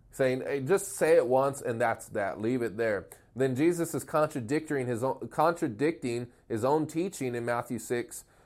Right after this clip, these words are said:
by his lifestyle and practice here in Matthew twenty-six. So he prays in, in three intervals,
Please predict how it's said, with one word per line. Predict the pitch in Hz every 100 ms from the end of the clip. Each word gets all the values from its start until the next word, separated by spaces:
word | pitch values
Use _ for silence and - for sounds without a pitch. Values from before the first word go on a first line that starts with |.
| _
by | 101 143 151
his | 147 135 113
lifestyle | 131 165 175 - 123 120
and | 107
practice | - 156 170 131 123 - -
here | 135 147
in | 123 120
Matthew | 113 123 - 127
twenty-six. | - 226 185 - 104 - - - _ _ - - _
So | - 151 143 135 - - _ _ _
he | 156
prays | 156 180 196 190
in, | 170 131
in | 170 185 - -
three | 185 247 240
intervals, | 233 185 120 92 90